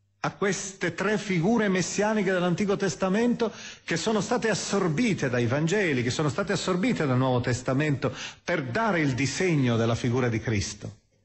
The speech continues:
Figlio di Davide, servo del Signore, figlio dell'uomo. Questi tre titoli rappresentano le tre immagini fondamentali di Cristo.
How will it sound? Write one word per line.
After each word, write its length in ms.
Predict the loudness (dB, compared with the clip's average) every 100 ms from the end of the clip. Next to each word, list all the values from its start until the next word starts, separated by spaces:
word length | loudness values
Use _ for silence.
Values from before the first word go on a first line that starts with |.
| _ _ _ _ _
Figlio 420 | -6 0 2 2
di 160 | 0 0
Davide, 800 | 0 2 0 0 0 -2 -8 _ _ _ _ _ _ _ _ _ _ _
servo 600 | -12 -4 -2 0 0 0
del 160 | 0 -2
Signore, 720 | 0 2 4 4 2 0 -4 -18 _ _ _
figlio 420 | -6 -2 2 2
dell'uomo. 640 | 2 2 2 2 0 -6 -12 _ _ _ _ _ _ _ _ _ _ _ _ _ _ _ _ _ _ _
Questi 460 | -2 -2 -2 -4 -4
tre 260 | -2 -2
titoli 760 | 0 -2 2 2 2 -2 -6 -8
rappresentano 1200 | -2 0 0 0 0 2 2 2 0 0 -2 -6 -20 _ -4
le 220 | -2 -2
tre 240 | 0 0 2
immagini 580 | 2 2 2 2 0
fondamentali 760 | 0 2 2 2 2 2 2 2
di 120 | 0
Cristo. 480 | 0 -2 -2 -6